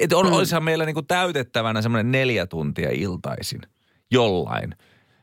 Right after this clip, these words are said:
Speaker 1: pitäisi täyttää, joka me kuitenkin käytetään enemmän tai vähemmän siihen, että me vähän väliä vilkaistaan jotain ja
Speaker 2: Ihan käsittämättömän
Speaker 1: jotain tommoista.
Speaker 2: kova idis.
Speaker 1: Se olisi siinä mielessä mielenkiintoista. Ja muuttuisiko näiden, nä-, näiden sisältö näiden viestien sisältö?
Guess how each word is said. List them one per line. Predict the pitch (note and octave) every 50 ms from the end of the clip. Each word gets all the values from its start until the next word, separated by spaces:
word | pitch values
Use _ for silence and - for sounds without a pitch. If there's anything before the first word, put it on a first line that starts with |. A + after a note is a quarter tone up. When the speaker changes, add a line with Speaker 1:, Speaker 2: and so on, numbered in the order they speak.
| _ _
Speaker 1:
pitäisi | - A2 F#2 G2 E2 -
täyttää, | - F#2 E2 D#2 E2 - - C#2 C#2
joka | C#2+ E2+ E2+ F#2
me | G#2 G#2
kuitenkin | C#3+ D3+ C#3 B2+ A#2 G2+
käytetään | A2+ A2 G#2 G2+ F#2 G#2 G#2
enemmän | G#2+ G#2 G2 F#2+ F2+
tai | F2 E2+
vähemmän | E2+ E2+ F2 E2 E2
siihen, | E2 E2 E2+
että | E2+ E2
me | F2
vähän | E2+ E2+ E2+ E2
väliä | E2 D#2+ D#2+ D#2+ D#2 D2+ D#2+ C#2
vilkaistaan | D2 D#2+ E2 - - - - - - - A1
jotain | B1 - - - A1+ A1 G#1 G1+
ja | - - - _ _ - - - _ -
Speaker 2:
Ihan | C#4 - - E4+ C#4+ - _
käsittämättömän | - A4+ - - F4+ D4 - D#3+ E3+ F3 A3 A3 A#3
Speaker 1:
jotain | A3+ E3+ D#3
tommoista. | D3+ F3 E3 D3+ D3
Speaker 2:
kova | - E3 D3 C#3+ C3 -
idis. | - D#3 D#3+
Speaker 1:
Se | G#3
olisi | G#3+ A3+ G#3+ -
siinä | B3+ C4 B3+ A3+
mielessä | F3 C#3+ A#2+ A2+ B2+ A#2+
mielenkiintoista. | A#2 A#2+ A2 A2 A2 G2+ A#2+ A2 -
Ja | D#3+
muuttuisiko | F3 G#3+ C4 D4 C#4+ G3 - D3 - - D3+ D3+ - -
näiden, | - D3 D3+ D#3 D3+ C#3+ C3 - -
nä-, | D3+ D3+ - - D3+
näiden | D3+ D3+ C#3+ C#3+ C#3+ C3+
sisältö | - - F#3+ G#3 - - G#2+ F#2 F2 E2 D2 D2 - - - _ _ _ -
näiden | G2 G#2 G#2 G2 G2 F#2+
viestien | A2 A2+ G#2+ F#2+ - G2 F2+ F2
sisältö? | E2 A2 F#2+ - F2 D2+ C#2+ - - -